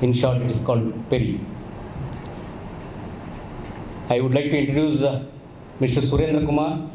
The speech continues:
who is representing as a president, current president of, uh, Karnataka Renewable Energy System Manufacturer Association.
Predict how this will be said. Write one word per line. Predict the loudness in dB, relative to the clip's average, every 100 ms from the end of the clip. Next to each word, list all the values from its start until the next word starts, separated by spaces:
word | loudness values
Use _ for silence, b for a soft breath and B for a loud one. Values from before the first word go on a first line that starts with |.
| -14 -16 -16 -16 2
who | 4
is | 4
representing | 4 4 4 4 4 4 4
as | 2
a |
president, | 2 2 2 2 2
current | 4 4
president | 4 2 2 2
of, | 2 2
uh, | 2 2
Karnataka | 2 2 2 2
Renewable | 0 0 2
Energy | 2 0
System | -2 0 2
Manufacturer | 4 2 0 0 2
Association. | 4 4 4 2 2 -2